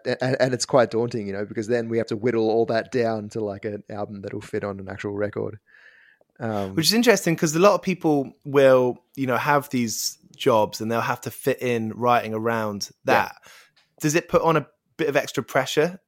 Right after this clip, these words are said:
Speaker 2: 'cause you've got all this time?
Speaker 1: Um,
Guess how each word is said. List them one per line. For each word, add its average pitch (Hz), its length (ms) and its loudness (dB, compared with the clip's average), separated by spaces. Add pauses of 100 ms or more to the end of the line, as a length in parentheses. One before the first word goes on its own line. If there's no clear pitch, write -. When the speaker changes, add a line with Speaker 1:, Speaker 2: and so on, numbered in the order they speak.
Speaker 2:
'cause 123 140 -8
you've 123 160 -4
got 131 140 2
all 131 120 0
this 127 160 0
time? 135 320 -4 (960)
Speaker 1:
Um, 165 460 6